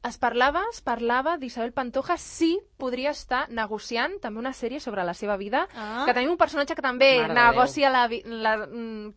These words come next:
Speaker 1: un personatge més endavant, que també està negociant
Speaker 2: És que
Speaker 1: per
Speaker 2: està
Speaker 1: fer
Speaker 2: de
Speaker 1: una
Speaker 2: moda
Speaker 1: sèrie.
Speaker 2: això, Eva.
Speaker 1: Sí, està de moda. Més temes que han, ja, que hi han hagut aquesta setmana en el món del cor, un de ben, que ha sigut un escàndol, que són, eh, les fotos de Bàrbara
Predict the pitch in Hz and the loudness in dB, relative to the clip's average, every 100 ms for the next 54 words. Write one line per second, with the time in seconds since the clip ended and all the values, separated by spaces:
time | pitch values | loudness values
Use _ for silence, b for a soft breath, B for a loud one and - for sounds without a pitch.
0 | _ - 226 226 220 214 208 208 226 240 | _ -14 -8 -6 -6 -6 -6 -4 -2 -2
1 | 233 240 320 415 b b 196 208 208 214 | 0 2 2 0 b b -10 -8 -6 -4
2 | 208 196 - 208 196 196 190 180 175 240 | -2 -4 -4 -2 -2 -4 -10 -14 -4 -4
3 | - 254 254 277 269 269 180 214 208 220 | 2 2 4 2 2 0 -2 -2 -2 -2
4 | 214 185 - - 202 - 214 202 175 170 | -4 -6 -10 -10 -10 -2 -2 -2 -4 -10
5 | 165 - B B B B 247 381 - 339 | -12 -14 B B B B -2 -2 0 0
6 | 285 214 - 247 240 233 226 220 214 208 | 2 0 -2 -2 -2 -4 -10 -12 -12 -12
7 | 202 214 196 - 220 220 226 226 214 214 | -8 -8 -8 -6 -4 -4 -4 -6 -6 -8
8 | 202 190 185 185 190 233 381 - b - | -10 -10 -10 -6 -2 -2 -2 -6 b -6
9 | 220 214 220 214 202 196 226 320 b b | -4 -2 -4 0 0 2 2 2 b b
10 | b - 240 254 262 - 202 214 202 214 | b -6 -4 -4 -8 -12 -4 -2 -2 -4
11 | 214 214 208 190 185 - 190 - 233 214 | -6 -10 -10 -12 -14 -10 -12 -8 -8 -6
12 | 202 - 226 220 233 277 226 247 311 - | -6 -8 -6 -6 -6 -8 -6 -4 -4 -6
13 | - 214 202 196 - 214 196 185 - - | -6 -2 2 0 -2 -4 -2 -2 -6 -10
14 | 233 233 320 359 - - 180 190 208 202 | 0 0 0 -6 -8 -12 -6 0 0 0
15 | 185 175 160 | -2 -4 -8